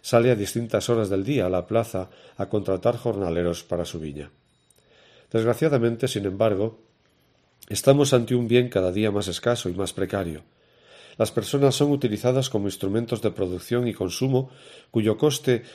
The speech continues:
hay que reducir al mínimo. Así se explica, por ejemplo, la sustitución de la mano de obra humana por las máquinas. Pero la persona es lo más importante de todo cuanto existe, y sus posibilidades de vida dependen de su trabajo.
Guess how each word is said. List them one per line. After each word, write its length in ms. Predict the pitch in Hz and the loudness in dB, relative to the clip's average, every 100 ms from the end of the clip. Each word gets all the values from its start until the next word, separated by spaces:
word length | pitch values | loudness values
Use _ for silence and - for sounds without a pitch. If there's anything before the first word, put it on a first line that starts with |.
| - | -4
hay 120 | 113 | -2
que 140 | 117 127 | 0 0
reducir 400 | 113 95 110 95 | 0 -2 -2 -2
al 100 | 92 | 0
mínimo. 480 | 104 95 85 80 - _ _ _ _ | -2 -2 -4 -8 -12 _ _ _ _
Así 220 | - 95 110 | -6 -4 -4
se 120 | 110 | -4
explica, 400 | - 120 - - | -4 0 0 2
por 120 | 113 | 0
ejemplo, 400 | 104 139 143 147 | 0 -2 0 -2
la 100 | 101 | -2
sustitución 680 | 92 90 98 92 92 117 113 | -4 -8 -10 -8 -4 -2 0
de 80 | 95 | -2
la 80 | |
mano 260 | 95 107 104 | 0 0 2
de 80 | 101 | 2
obra 240 | 110 98 | 2 0
humana 380 | 98 117 120 85 | 0 -2 -4 -6
por 200 | - 87 | -6 -4
las 140 | 85 | -4
máquinas. 560 | 87 87 87 - 85 - _ _ _ _ - - - - | -4 -6 -6 -10 -12 -18 _ _ _ _ -20 -20 -14 -2
Pero 120 | 113 | 4
la 140 | 117 | 4
persona 380 | 110 107 156 147 | 2 0 0 2
es 80 | 120 | 2
lo 100 | 117 | 2
más 200 | 113 - | 0 0
importante 600 | 104 101 90 135 139 80 | -2 -4 0 0 0 -4
de 140 | 90 | -4
todo 280 | - 107 104 | -2 0 0
cuanto 280 | - 98 95 | -4 -6 -6
existe, 600 | - - 156 - - 73 _ - - _ | -10 -6 -6 -6 -10 -14 _ -20 -20 _
y 60 | 107 | -6
sus 220 | 147 139 | -4 -2
posibilidades 640 | 113 - 98 95 117 123 | -2 -2 -2 0 0 0
de 80 | 92 | -2
vida 260 | 92 104 101 | -2 -2 -2
dependen 540 | 87 - 127 107 85 | -2 -2 -2 -2 -8
de 100 | 78 | -8
su 140 | - 87 | -10 -6
trabajo. 480 | 80 73 73 - | -4 -6 -8 -16